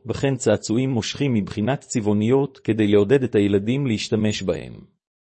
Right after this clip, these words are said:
כדאי לבחור צעצועים שמפעילים את הידיים ואת האצבעות בדרכים שונות, וכאלה שדורשים מהילד לעמוד באתגר אבל גם מתאימים לגילו ולרמת ההתפתחות הנוכחית שלו, כדי לייצר חוויה של אימון והצלחה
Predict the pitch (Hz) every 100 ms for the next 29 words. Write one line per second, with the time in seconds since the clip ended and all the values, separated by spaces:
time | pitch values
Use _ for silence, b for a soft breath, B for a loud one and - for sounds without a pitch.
0 | _ _ _ _ _ _ 104 110 180 151
1 | 92 - 123 113 - 95 - 101 120 110
2 | - 90 85 107 117 123 117 101 95 107
3 | 127 104 107 - 101 - 95 101 139 104
4 | 101 104 101 143 139 - 107 117 123 101
5 | - 101 127 120 - 101 98 98 123 117
6 | 98 101 113 95 98 95 123 104 98 98
7 | 92 117 110 98 113 104 127 117 107 117
8 | 131 120 95 104 120 131 104 104 107 127
9 | 135 98 - - - 143 127 107 - -
10 | 143 - 95 87 85 - - 104 101 98
11 | - 139 120 117 95 110 139 - 123 107
12 | 131 143 117 104 - 104 - 131